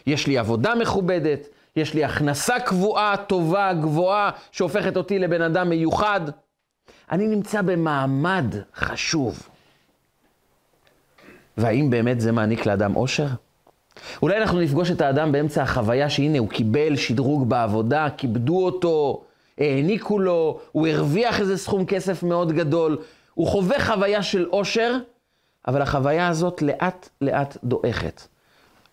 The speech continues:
אין אדם שנשאר לאורך זמן בחוויית אושר מתמשכת.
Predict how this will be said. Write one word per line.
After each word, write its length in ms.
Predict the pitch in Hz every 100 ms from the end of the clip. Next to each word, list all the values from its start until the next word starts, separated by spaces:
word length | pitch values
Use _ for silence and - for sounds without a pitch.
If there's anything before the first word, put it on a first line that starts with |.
| _ 180
אין 200 | 226 220
אדם 380 | 147 147 151
שנשאר 540 | 135 135 123 - 147 131
לאורך 400 | 117 131 117 107
זמן 260 | 120 139
בחוויית 560 | 113 107 110 117 127 - 127
אושר 280 | 123 123
מתמשכת. 720 | 110 104 107 107 95 - -